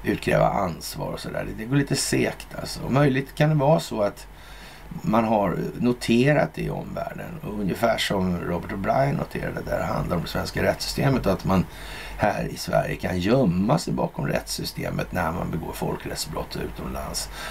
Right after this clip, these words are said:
Medan vi å andra sidan är jävligt pigga då på att agera, så att säga, rättsskipare när det ska gynna svenska, ja, globalistintressen.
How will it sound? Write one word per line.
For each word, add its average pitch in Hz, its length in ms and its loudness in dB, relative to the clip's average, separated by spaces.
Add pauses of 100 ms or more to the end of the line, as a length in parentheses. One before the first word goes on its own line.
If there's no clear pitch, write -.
Medan 107 300 4
vi 110 200 6
å 160 40 10
andra 123 260 6
sidan 98 260 -2
är 95 40 -4
jävligt 95 400 -4
pigga 120 440 4
då - 160 4
på 87 340 2
att - 340 2
agera, 92 560 -2 (960)
så - 160 0
att - 60 2
säga, - 340 2 (720)
rättsskipare - 1400 0
när 95 200 2
det 90 80 -2
ska - 140 -4
gynna 101 680 4 (340)
svenska, - 800 -2 (1500)
ja, - 300 2 (920)
globalistintressen. 98 1400 0